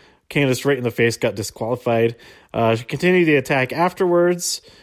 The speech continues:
Uh, goes to steal a chair from a guy who was at ringside. He just, like, shoves him off the chair and grabs the chair.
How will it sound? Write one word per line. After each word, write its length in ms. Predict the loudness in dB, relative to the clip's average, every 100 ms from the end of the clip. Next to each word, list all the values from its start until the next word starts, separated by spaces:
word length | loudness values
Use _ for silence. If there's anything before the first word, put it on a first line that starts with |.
| _
Uh, 260 | -4 0 0
goes 280 | 2 0 0
to 140 | -6
steal 300 | -6 -4 -2
a 40 | -2
chair 280 | 0 2
from 180 | 2 -4
a 40 | 0
guy 260 | 2 4
who 60 | 2
was 120 | 2
at 100 | 0
ringside. 600 | -2 -6 -2 0 2 2
He 80 | 0
just, 240 | -8 -8
like, 120 | -8
shoves 360 | -8 0 0 0
him 100 | 0
off 140 | -2
the 80 | -4
chair 220 | -6 -4
and 80 | -2
grabs 200 | -4 -6
the 60 | -8
chair. 260 | -2 -2